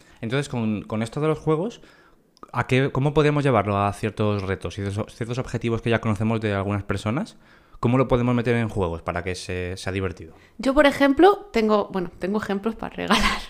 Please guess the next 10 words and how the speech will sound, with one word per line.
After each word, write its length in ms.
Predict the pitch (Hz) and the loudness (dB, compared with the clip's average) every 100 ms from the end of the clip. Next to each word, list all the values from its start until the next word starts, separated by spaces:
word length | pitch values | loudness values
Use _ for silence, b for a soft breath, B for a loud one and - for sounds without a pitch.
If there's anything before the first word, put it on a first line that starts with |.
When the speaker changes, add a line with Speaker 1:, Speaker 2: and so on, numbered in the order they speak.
| - | -2
Speaker 2:
<laughs> 500 | 220 226 247 - - | -2 0 -2 -4 -10
Speaker 1:
Bueno, 160 | 87 - | -8 -4
pero 140 | 95 | -4
pon 240 | 92 90 | -2 -2
Speaker 2:
Para 240 | 92 208 190 | 0 2 0
Speaker 1:
alguno. 160 | 185 92 | -2 -2
Speaker 2:
el 120 | 214 | 0
tema 240 | 220 247 | 2 4
de 80 | 233 | 4
ordenar. 460 | 214 190 170 151 | 4 2 -4 -6